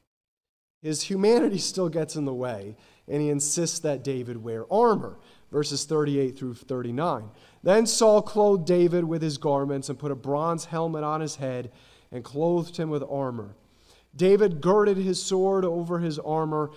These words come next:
and tried to walk, for he had not tested them. So David said to Saul, "I cannot go with these, for I have not tested them." And David took them off.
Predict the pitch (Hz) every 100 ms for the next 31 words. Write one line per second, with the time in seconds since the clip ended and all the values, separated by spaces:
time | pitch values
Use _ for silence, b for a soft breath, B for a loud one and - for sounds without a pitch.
0 | B B 143 - 160 160 175 170 147 120
1 | 143 135 107 - - b b b 156 156
2 | 175 165 160 160 - 196 196 - 151 127
3 | 110 98 98 b b - 165 160 214 214
4 | 202 214 196 185 - 190 185 233 - 233
5 | 180 151 143 123 113 131 190 226 - b
6 | b b - 160 160 160 160 147 - 196
7 | - 165 135 135 104 98 b b b 147
8 | 139 143 139 139 139 143 - 143 165 196
9 | 127 82 -